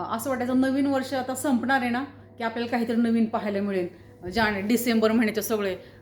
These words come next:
अ, नामांकित सितारे सगळं येणार, ते सगळं काय काय त्यांचं. हे उ-, एकदम एक्साइट व्हायचं ह्याच्यावरती. आणि एक सिरियल होती, चला हवा येऊ द्या, एक नंबर सिरियल,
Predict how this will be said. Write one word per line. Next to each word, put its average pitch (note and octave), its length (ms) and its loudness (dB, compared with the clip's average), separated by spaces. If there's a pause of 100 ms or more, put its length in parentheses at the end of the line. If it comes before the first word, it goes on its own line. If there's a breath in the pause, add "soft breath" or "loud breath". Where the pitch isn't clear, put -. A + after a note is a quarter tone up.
अ, F#3+ 260 -4
नामांकित A3+ 640 0
सितारे G#3+ 480 -2
सगळं G3+ 260 -2
येणार, G3 400 0
ते G3+ 60 -6
सगळं F#3+ 260 -4
काय F#3+ 180 -2
काय F#3 160 -6
त्यांचं. F#3 280 -8 (320 loud breath)
हे F4+ 460 0
उ-, C#4 160 -6
एकदम C#4 240 0
एक्साइट F4 360 4
व्हायचं C#4+ 220 -2
ह्याच्यावरती. A3 640 -2 (380 loud breath)
आणि A#3+ 160 -2
एक B3+ 100 -6
सिरियल C#4+ 300 -2
होती, B3 140 -2
चला C4+ 260 2
हवा A#3+ 260 4
येऊ G#3 140 0
द्या, F3 160 -4 (920)
एक F#4+ 300 0
नंबर D4+ 320 0
सिरियल, D4 300 -6